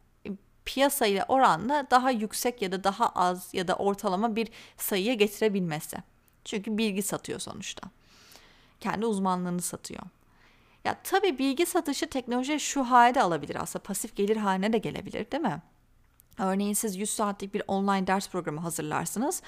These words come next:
uzman olduğunuz alanda. E, buradan koyduğunuz fix fiyat, kayıt alma fiyatıyla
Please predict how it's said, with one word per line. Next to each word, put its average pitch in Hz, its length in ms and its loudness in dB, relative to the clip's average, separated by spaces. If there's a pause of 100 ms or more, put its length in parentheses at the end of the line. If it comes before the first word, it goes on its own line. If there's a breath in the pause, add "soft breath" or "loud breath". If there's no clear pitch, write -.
(160 loud breath)
uzman 180 280 -2
olduğunuz 156 400 -4
alanda. 151 500 -2 (320 loud breath)
E, 220 120 2
buradan 226 340 4
koyduğunuz 208 580 0
fix - 280 -6
fiyat, 233 520 0
kayıt 214 300 0
alma 208 220 2
fiyatıyla 170 640 0